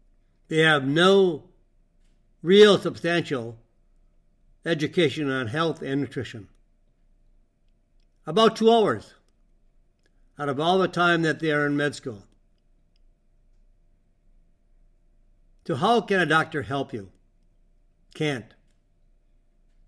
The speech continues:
A doctor will prescribe drugs to lessen the symptoms of your conditions.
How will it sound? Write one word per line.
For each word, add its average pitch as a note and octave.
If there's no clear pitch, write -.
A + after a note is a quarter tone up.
A C3+
doctor F3
will D3+
prescribe D3
drugs D#3
to D3+
lessen F#3
the C#3
symptoms E3
of D#3
your D3+
conditions. C#3+